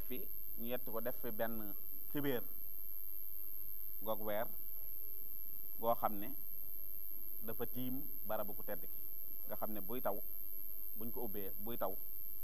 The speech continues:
ndox mi day wàcc ci kawam, ci kaw barab bu tedd boobu.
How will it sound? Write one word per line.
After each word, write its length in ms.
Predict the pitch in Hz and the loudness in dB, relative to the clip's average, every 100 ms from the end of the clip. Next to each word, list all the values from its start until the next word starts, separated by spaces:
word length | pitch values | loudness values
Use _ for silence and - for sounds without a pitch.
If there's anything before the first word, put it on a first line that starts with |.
| - | 0
ndox 140 | 101 | 0
mi 100 | 101 | 0
day 140 | 95 92 | 0 0
wàcc 200 | 90 - - - - - - - - | 0 0 0 0 0 0 0 0 0
ci 80 | |
kawam, 240 | 104 92 - - - - - - - - - - - - - - - - - - - - - - - - - - - - - - - - - - - - - - - - - | 0 0 0 0 0 0 0 0 0 0 0 0 0 0 0 0 0 0 0 0 0 0 0 0 0 0 0 0 0 0 0 0 0 0 0 0 0 0 0 0 0 0 0
ci 60 | - | 0
kaw 160 | 104 104 - | 0 0 0
barab 180 | 104 95 | 0 0
bu 60 | 101 | 0
tedd 160 | 92 | 0
boobu. 200 | 87 85 | 0 0